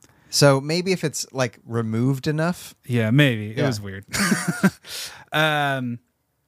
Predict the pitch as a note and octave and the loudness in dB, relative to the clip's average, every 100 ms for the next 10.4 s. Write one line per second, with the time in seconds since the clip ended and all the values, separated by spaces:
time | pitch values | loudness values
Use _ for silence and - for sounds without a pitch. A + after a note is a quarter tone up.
0 | _ - - D3+ D3 C#3+ C#3 - D3+ C#3+ | _ -14 -2 2 4 2 2 0 -2 -2
1 | - - - D3+ - C#3+ - B2 - B2 | -4 -4 0 0 -2 -6 -4 -4 -2 -2
2 | A#2 G#2+ A2 A2 G#2+ A2 G#2 G2+ G#2 - | 0 -2 -4 -6 -8 -8 -8 -8 -12 -16
3 | G#2 G2 _ - G#2 G2 G#2 G#2+ - G#2 | -14 -14 _ -12 -10 -10 -12 -14 -12 -10
4 | G#2 G#2+ G2+ - - - - G2+ G2 G#2+ | -10 -8 -6 -6 -8 -14 -10 -8 -8 -8
5 | - G2 - _ - A2 A2+ - A#2 G#2+ | -10 -12 -12 _ -14 -8 -8 -2 -2 -2
6 | G2 G2 G2 G2+ G2+ - G#2 - A3+ B3+ | -6 -8 -8 -10 -10 -10 -10 -2 0 0
7 | - G3 - G3+ C4 D#4+ D4+ - - - | -2 -12 -6 -2 0 0 -2 -6 -8 -4
8 | F3+ D3+ A#2+ A#2 A2+ A#2 A#2+ A#2+ A2+ B2 | 0 0 0 -2 -2 -4 -4 -6 -4 -4
9 | A#2+ A#2 - _ _ _ _ _ _ _ | -2 -4 -10 _ _ _ _ _ _ _
10 | _ G#2+ C#3 | _ -2 -2